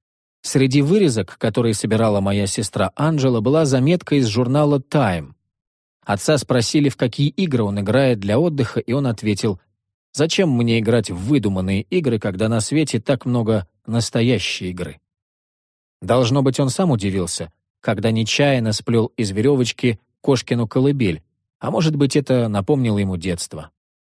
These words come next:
Он вдруг вышел из своего кабинета и сделал то, чего раньше никогда не делал. Он попытался поиграть со мной. До этого он не только со мной никогда не играл, он почти со мной и не разговаривал.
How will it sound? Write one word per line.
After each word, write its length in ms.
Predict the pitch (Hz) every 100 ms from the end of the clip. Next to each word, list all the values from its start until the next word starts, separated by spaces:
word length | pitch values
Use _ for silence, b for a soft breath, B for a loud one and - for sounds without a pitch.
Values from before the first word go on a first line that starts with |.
| _ _
Он 200 | 131 143
вдруг 460 | 117 135 139 - -
вышел 480 | - 113 147 160 135
из 240 | 127 117 98
своего 380 | 110 117 120
кабинета 500 | 110 104 113 139 160
и 280 | 117 - 107
сделал 440 | 95 90 131 117 101
то, 320 | - 151 135 _ _ _
чего 240 | - 123
раньше 320 | 127 147 -
никогда 420 | 131 117 123 120 139
не 140 | 139
делал. 440 | 147 175 104 82 - _ _ _ -
Он 160 | 123
попытался 520 | 120 117 120 143 123
поиграть 460 | 123 143 135 123 107
со 140 | -
мной. 320 | 143 120 73 - _ _ _ _ _ _
До 160 | 95 92
этого 400 | 98 123 127 131
он 240 | - 113
не 100 | 113
только 320 | 104 165 185
со 160 | 156 156
мной 160 | 139 113
никогда 440 | 107 131 113 110
не 160 | 98 107
играл, 300 | 104 80 - _ _ _ -
он 120 | 107
почти 320 | 127 - 143
со 180 | 131 127
мной 200 | 120 143
и 120 | 135
не 140 | 127
разговаривал. 720 | 123 110 95 92 131 101 73